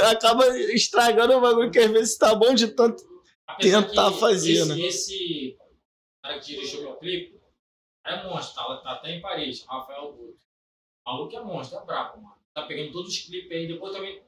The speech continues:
Speaker 2: vou passar o contato dele, se vocês quiserem fazer
Speaker 1: Já é, pô.
Speaker 2: clipe, acho.
Speaker 1: Faz, mano.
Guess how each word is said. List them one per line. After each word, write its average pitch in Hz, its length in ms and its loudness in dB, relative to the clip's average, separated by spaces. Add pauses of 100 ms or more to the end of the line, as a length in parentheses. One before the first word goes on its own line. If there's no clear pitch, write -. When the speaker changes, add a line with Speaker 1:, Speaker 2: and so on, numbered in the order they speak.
(220)
Speaker 2:
vou 277 100 0
passar 196 280 0
o 190 40 -8
contato 175 280 -6
dele, 170 140 -10
se - 80 -14
vocês - 260 -16
quiserem - 280 -18
fazer 123 140 -6
Speaker 1:
Já 208 380 4
é, - 100 -8
pô. 151 200 0
Speaker 2:
clipe, 151 200 -8
acho. - 160 -12
Speaker 1:
Faz, 220 360 2
mano. 233 380 0